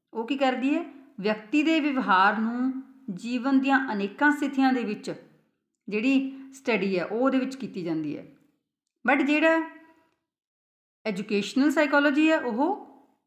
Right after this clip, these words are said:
ਸਿਰਫ ਸਿੱਖਿਆ ਦੇ ਖੇਤਰ ਨਾਲ ਹੀ ਸੰਬੰਧਿਤ ਹੈ। ਇਸ ਕਰਕੇ ਅਸੀਂ ਇਹਨੂੰ ਕੀ ਕਹਾਂਗੇ? It's an educational science।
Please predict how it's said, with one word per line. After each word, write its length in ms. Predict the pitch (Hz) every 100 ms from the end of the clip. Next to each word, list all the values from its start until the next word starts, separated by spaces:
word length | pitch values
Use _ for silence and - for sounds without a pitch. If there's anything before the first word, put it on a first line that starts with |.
| _
ਸਿਰਫ 320 | 285 302 330
ਸਿੱਖਿਆ 460 | - 233 - 233
ਦੇ 100 | 214
ਖੇਤਰ 420 | 226 202 - 202 185
ਨਾਲ 200 | 175 156
ਹੀ 340 | 220 311 -
ਸੰਬੰਧਿਤ 540 | - 240 190 175 190 190
ਹੈ। 60 |
ਇਸ 180 | 196 214
ਕਰਕੇ 340 | 247 226 240
ਅਸੀਂ 200 | 220 -
ਇਹਨੂੰ 160 | 208 226
ਕੀ 120 | 226
ਕਹਾਂਗੇ? 500 | - 165 208 247 330 - - - 196
It's 320 | 196 - 247
an 240 | 220 196 277 277 - 254
educational 600 | 254 - 269 269 277 262
science। 580 | - 190 139 - -